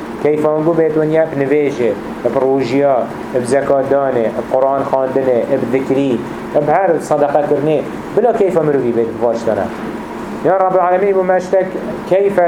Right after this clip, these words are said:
کوچتک ح-، حلال کربید. نیا تو گل مالا خو، گل، اه، عیال خو، چنه جیه کی تیک هل نبنو،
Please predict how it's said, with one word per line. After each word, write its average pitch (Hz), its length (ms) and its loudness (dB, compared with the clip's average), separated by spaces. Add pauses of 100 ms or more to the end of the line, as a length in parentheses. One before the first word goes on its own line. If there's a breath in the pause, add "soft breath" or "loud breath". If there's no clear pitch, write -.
کوچتک 170 380 0 (120)
ح-، 160 680 0
حلال 160 300 2
کربید. 120 320 0 (340)
نیا 175 140 2
تو 185 260 2 (180)
گل 175 160 4
مالا 160 360 2
خو، 143 280 0
گل، 151 200 2 (560)
اه، 131 260 2
عیال 143 340 4
خو، 135 60 0 (120)
چنه 160 200 2
جیه 151 280 2
کی 127 180 -2
تیک 151 200 2
هل 147 200 2
نبنو، 143 340 2